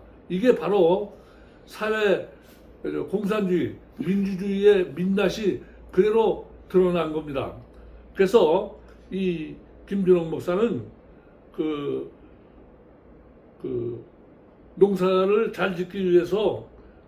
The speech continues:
그 비료를 주고 또 지력을 강화하기 위해서 그 오탄 풀과 같은 것을 이용하고 미생물을 이용하는 영농적인,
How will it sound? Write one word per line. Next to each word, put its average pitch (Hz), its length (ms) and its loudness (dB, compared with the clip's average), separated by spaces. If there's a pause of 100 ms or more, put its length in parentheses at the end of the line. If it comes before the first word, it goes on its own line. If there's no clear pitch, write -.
그 185 380 4 (320)
비료를 208 680 2 (460)
주고 143 440 -2 (640)
또 160 280 0
지력을 202 420 0
강화하기 180 580 0
위해서 175 580 0 (460)
그 151 640 -4 (320)
오탄 165 520 -4 (380)
풀과 202 300 -2
같은 180 280 0
것을 175 260 -4
이용하고 131 640 -2 (380)
미생물을 190 640 -2
이용하는 180 540 4 (260)
영농적인, 180 800 2